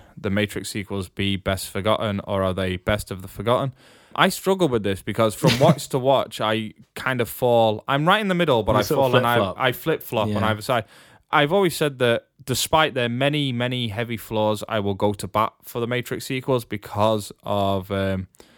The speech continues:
Speaker 1: a-, and I've barely touched upon it in my notes as well, in terms of what they do right, in terms of what they approach. I think it's strange as well, speaking about it just very briefly, that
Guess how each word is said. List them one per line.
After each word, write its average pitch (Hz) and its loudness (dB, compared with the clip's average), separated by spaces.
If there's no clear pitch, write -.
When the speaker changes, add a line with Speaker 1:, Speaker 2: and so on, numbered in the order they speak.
Speaker 1:
a-, 117 2
and 139 2
I've 127 -2
barely 214 6
touched 120 -4
upon 104 -4
it 98 -6
in 101 -4
my 98 0
notes 104 -2
as 98 -8
well, 98 -2
in 101 -4
terms 113 -4
of 98 -6
what 104 0
they 101 -2
do 92 -6
right, 92 -2
in 98 -12
terms 107 -6
of 92 -10
what 101 0
they 104 -2
approach. 98 -4
I 101 -4
think 190 -2
it's - -8
strange 90 -4
as 85 -10
well, 87 -4
speaking 95 -10
about 87 -4
it - -10
just - -16
very 92 -2
briefly, 98 -6
that 90 -4